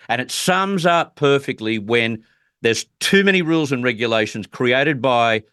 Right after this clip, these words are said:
politicians who have nothing better to do, who want to exercise and leave their legacy. You can't build somewhere to go to the loo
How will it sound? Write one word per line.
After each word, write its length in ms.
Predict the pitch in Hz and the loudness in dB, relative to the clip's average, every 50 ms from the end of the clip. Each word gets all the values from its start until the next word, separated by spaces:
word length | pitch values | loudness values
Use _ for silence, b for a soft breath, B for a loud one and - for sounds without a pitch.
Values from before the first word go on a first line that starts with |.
| _ _ _ | _ _ _
politicians 640 | - 151 123 117 107 - - 127 117 - - 107 92 - | -2 -2 0 0 -2 -2 -2 -4 -4 -2 -6 -10 -8 -4
who 120 | 110 101 | -4 -2
have 160 | 98 101 92 | -2 -2 -2
nothing 600 | 95 101 104 113 120 120 - - 123 113 117 110 | -2 -2 0 0 -2 -2 -2 -2 -2 -2 -2 -4
better 280 | 80 101 107 104 98 95 | -2 0 0 0 0 -2
to 200 | 92 - - 95 | -4 -8 -12 -12
do, 340 | 78 - 90 80 73 - B B B B B | -8 -8 -8 -6 -8 -10 B B B B B
who 100 | - 143 | 0 2
want 200 | 135 139 165 175 | 2 4 2 4
to 80 | 165 160 | 2 2
exercise 760 | 170 170 - - - 139 - - 139 120 120 120 117 110 123 | 0 -2 -4 -4 -4 -4 0 0 2 2 4 2 2 0 0
and 140 | 120 113 120 | -2 -2 0
leave 180 | 123 123 110 | 0 0 0
their 140 | 95 113 107 | 0 0 0
legacy. 500 | 104 98 98 87 85 - - 71 - _ _ _ _ _ _ _ _ _ _ _ _ _ _ _ _ _ _ | 0 -2 -4 -4 -8 -12 -14 -18 -20 _ _ _ _ _ _ _ _ _ _ _ _ _ _ _ _ _ _
You 120 | 123 113 | -8 -8
can't 480 | - - 113 110 107 107 107 - _ - | -6 -4 -4 -2 -2 -4 -6 -8 _ -4
build 400 | 92 104 101 92 92 90 85 - | -2 0 2 2 0 -2 -4 -4
somewhere 600 | - 110 101 95 92 90 85 82 80 80 80 - _ _ _ _ _ _ _ _ _ _ _ _ _ _ _ _ _ | -4 -2 -2 -2 -2 -4 -4 -4 -4 -6 -8 -10 _ _ _ _ _ _ _ _ _ _ _ _ _ _ _ _ _
to 100 | - 104 | -6 -4
go 180 | 85 95 98 92 | -2 0 0 0
to 80 | 87 85 | 0 -2
the 140 | 76 80 | -2 -4
loo 260 | 78 80 78 69 62 | -4 -4 -6 -8 -10